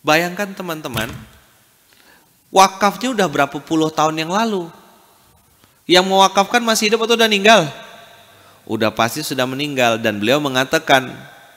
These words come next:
beliau mengatakan,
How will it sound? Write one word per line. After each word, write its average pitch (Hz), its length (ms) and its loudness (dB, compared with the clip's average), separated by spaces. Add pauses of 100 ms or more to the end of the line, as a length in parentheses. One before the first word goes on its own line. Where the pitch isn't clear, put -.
(2750)
beliau 120 240 0
mengatakan, 147 640 -2